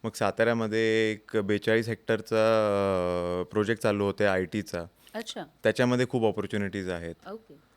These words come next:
Speaker 1: मग नागपूरमध्ये अजून एक, अ, फूड मॉल येतो आहे, जे तीस हजार स्क्वेअर फूटच्या पेक्षा मोठा.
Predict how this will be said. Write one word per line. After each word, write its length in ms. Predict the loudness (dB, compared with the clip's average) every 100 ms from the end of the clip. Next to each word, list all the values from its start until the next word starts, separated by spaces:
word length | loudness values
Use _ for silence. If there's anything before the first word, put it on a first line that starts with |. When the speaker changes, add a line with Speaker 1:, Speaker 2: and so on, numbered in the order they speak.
| _
Speaker 1:
मग 220 | -4 -2 0
नागपूरमध्ये 920 | -2 -4 -4 -2 -2 2 2 2 2
अजून 340 | 0 0 -2
एक, 360 | -2 -4 -4 2
अ, 840 | 4 6 6 4 4 4 4 0
फूड 240 | 0 0 2
मॉल 240 | 2 2
येतो 320 | 0 -2 -2
आहे, 300 | -2 -4 -8 -12 _ _ _ -4
जे 360 | 2 4 4 2 2 0 -2
तीस 180 | -4
हजार 200 | 0 0
स्क्वेअर 260 | 0 -2 -4
फूटच्या 420 | -4 -8 -4 -4
पेक्षा 300 | -4 -4 -4
मोठा. 400 | -4 -6 -8 -10